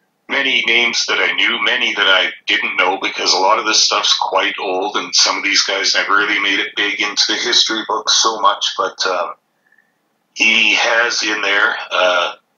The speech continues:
full collections of Canadian Parkhurst trading cards, <clears throat> excuse me, nineteen fifty-four to fifty-five, and then fifty-five to fifty-six, he's got the full collections.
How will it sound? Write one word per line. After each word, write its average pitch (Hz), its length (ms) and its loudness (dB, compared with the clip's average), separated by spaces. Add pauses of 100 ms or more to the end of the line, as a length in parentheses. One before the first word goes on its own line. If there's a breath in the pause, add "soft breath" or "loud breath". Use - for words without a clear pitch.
(300)
full 143 340 -4
collections 117 640 0
of 110 160 -4
Canadian 120 600 0
Parkhurst 113 880 2
trading 117 420 0
cards, 101 640 -2 (480)
<clears throat> - 320 -2
excuse - 460 0
me, 92 100 -2
nineteen 113 460 0
fifty-four - 720 0
to 107 80 0
fifty-five, 104 800 -2 (120)
and 95 160 -2
then 90 160 0 (320)
fifty-five 110 640 0
to 98 140 -6
fifty-six, - 760 0
he's - 180 0
got 98 200 -2
the 101 80 -2
full 110 400 -4
collections. - 640 0